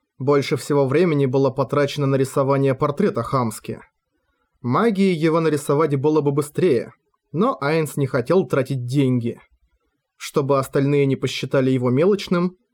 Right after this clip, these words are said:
Айнс нашёл оправдание. "Может, говорить это немного поздно, но интерес к рисованию — утомительное оправдание. Ну да ладно, теперь нужно пойти к Энфри".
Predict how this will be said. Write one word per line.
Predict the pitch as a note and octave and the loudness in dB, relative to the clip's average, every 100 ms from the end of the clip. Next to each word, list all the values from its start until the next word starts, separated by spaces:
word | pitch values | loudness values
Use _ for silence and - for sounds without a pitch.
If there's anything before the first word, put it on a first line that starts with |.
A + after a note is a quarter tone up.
| _ | _
Айнс | B2 B2+ D3+ - | -4 -2 -2 0
нашёл | A3 G#3 C3+ | 0 2 0
оправдание. | B2 C#3+ B2+ C#3 B2 A2 - - _ _ _ _ _ _ | 2 0 0 0 0 -2 -6 -16 _ _ _ _ _ _
"Может, | A#2+ B2+ A#3 A#3+ | -4 0 2 2
говорить | G3+ A3+ G#3+ A#3 A3+ | 2 2 4 2 0
это | G#3+ F#3+ | 0 2
немного | F3 F3 F#3 E3+ | 2 2 2 0
поздно, | - G#3 B2+ A#2 - - _ _ | 2 2 2 -4 -8 -14 _ _
но | C3+ D3 D3 | -2 2 2
интерес | C#3 D#3 C#3+ | 2 2 0
к | - | -2
рисованию — | C3+ C#3+ B2+ E3+ F3+ A2+ - _ _ | -2 0 2 2 2 0 -6 _ _
утомительное | C#3 C#3 C#3+ D3 C#3 D3+ D3+ | 0 2 2 2 2 2 2
оправдание. | D3 E3 D3 F3+ C#3+ A2 - _ _ _ _ _ _ G3 | 2 0 2 2 0 -2 -8 _ _ _ _ _ _ -2
Ну | C4+ | 0
да | F3 | 2
ладно, | D3 C3+ G#2+ A2 - _ _ | 4 2 0 -4 -10 _ _
теперь | C#3 B2 A#3 | -2 2 2
нужно | G#3 E3+ F3+ | 4 4 2
пойти | F#3+ C#3+ B2+ D3 | 2 2 2 0
к | |
Энфри". | G3 F3+ - A2 | 2 0 -2 -6